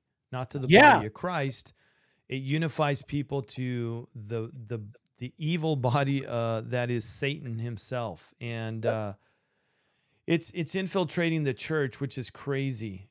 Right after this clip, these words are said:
Speaker 1: It is crazy. Um, so let me move on real quick because I wanna show folks that this movie is gonna be coming, uh, it's gonna be coming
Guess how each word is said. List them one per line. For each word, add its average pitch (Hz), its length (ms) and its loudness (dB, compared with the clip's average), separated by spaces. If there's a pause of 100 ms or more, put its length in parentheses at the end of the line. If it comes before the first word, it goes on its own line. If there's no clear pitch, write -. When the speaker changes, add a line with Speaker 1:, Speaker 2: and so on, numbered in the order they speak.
Speaker 1:
It 135 140 -4
is 131 160 -4
crazy. 113 580 -6
Um, 127 560 -4 (640)
so 180 680 -2
let 185 260 0
me 302 100 -4
move 190 260 2
on 175 220 2
real 147 240 2
quick 131 300 -4
because 151 720 0 (100)
I 151 100 -2
wanna 190 320 0
show 175 420 0
folks 143 420 0
that 135 200 0 (160)
this 233 300 -2
movie 170 640 2
is 131 120 2
gonna 156 240 2
be 151 160 -2
coming, 170 560 -2 (540)
uh, 139 180 -2
it's - 160 -4
gonna 202 220 -2
be 196 120 -4
coming 185 520 -2